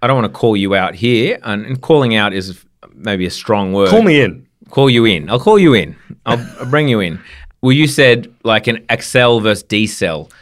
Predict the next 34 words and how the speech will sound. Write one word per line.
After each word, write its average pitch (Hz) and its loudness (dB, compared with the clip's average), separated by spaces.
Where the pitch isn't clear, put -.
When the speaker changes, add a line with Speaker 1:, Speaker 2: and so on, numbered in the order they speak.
Speaker 2:
Yeah, 151 4
yeah. 104 0
Speaker 1:
Uh, 123 2
now, 127 2
I - 4
will 180 4
say 147 2
the 123 2
word 127 0
D 143 2
cell, 127 0
part 135 2
of 113 -2
the 107 -2
ex-, 107 -10
the 107 -6
E 117 0
A 95 -6
C, - -20
the - -4
acceleration 110 0
Speaker 2:
It's 104 -4
part 131 4
of - 4
Speaker 1:
is 123 2
Speaker 2:
their 117 4
lingo, 101 0
yeah, 90 -4
Speaker 1:
it's - -2
Speaker 2:
yeah. 110 -10
Speaker 1:
their 123 4
lingo. 104 0
Like, 92 -4
that's, 120 -4